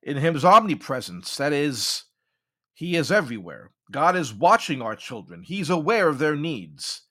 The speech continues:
their struggles, and their heartaches. We may not know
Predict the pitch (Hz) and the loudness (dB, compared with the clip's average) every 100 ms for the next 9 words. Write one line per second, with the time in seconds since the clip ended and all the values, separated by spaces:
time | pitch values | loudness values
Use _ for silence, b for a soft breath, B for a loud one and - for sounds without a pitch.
0 | _ 127 131 - 165 170 135 120 135 127 | _ -10 -10 -6 -2 -2 -2 -6 -4 -4
1 | 120 147 135 87 76 - - - _ b | -2 0 -2 -4 -14 -14 -14 -14 _ b
2 | b b 113 175 139 214 143 117 117 107 | b b -4 2 2 2 0 -2 -4 -8
3 | 95 67 82 | -12 -12 -20